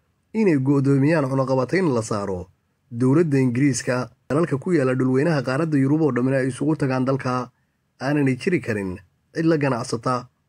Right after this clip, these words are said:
Dowladda Ruushku markii hore way oggolaatay arrinta. Xilli dambese boqorka Ruushku waxa uu arkay in dhaqaalihii dalkiisu hoos u dhacay, loona baahan yahay inuu la ganacsado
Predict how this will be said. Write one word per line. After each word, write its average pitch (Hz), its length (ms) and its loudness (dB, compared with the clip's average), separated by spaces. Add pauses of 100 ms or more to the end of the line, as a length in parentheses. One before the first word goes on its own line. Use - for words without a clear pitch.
(1200)
Dowladda 139 300 0
Ruushku 131 320 0
markii 156 260 0
hore 127 160 2
way 156 160 2
oggolaatay 123 480 -2
arrinta. 117 480 -2 (560)
Xilli 190 240 2
dambese 151 320 0
boqorka 151 400 -2
Ruushku 165 320 -2
waxa 180 180 0
uu 117 100 0
arkay 87 420 -8 (580)
in 208 100 -2
dhaqaalihii 147 420 2
dalkiisu 131 420 0
hoos 139 260 0
u 139 80 -2
dhacay, 127 400 -2 (380)
loona 143 320 2
baahan 135 300 2
yahay 135 180 2
inuu 147 180 2
la 185 80 2
ganacsado 107 600 -4